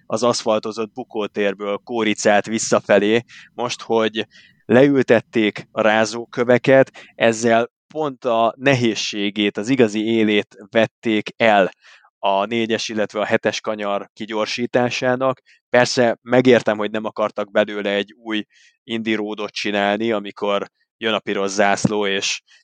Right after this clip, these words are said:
és le kell csavarozni a rázókövet, meg utána elvontatni a kis traktorral. De, de azért, eh, nem bánnám, hogyha mondjuk jövőre visszatérnénk ugyanúgy a sútos vonalvezetésre, de valamit kitalálnának arra, hogy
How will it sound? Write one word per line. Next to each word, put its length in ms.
és 480
le 140
kell 200
csavarozni 600
a 60
rázókövet, 720
meg 160
utána 340
elvontatni 760
a 60
kis 240
traktorral. 760
De, 440
de 120
azért, 640
eh, 280
nem 260
bánnám, 420
hogyha 260
mondjuk 340
jövőre 640
visszatérnénk 800
ugyanúgy 480
a 100
sútos 720
vonalvezetésre, 1080
de 80
valamit 360
kitalálnának 840
arra, 260
hogy 380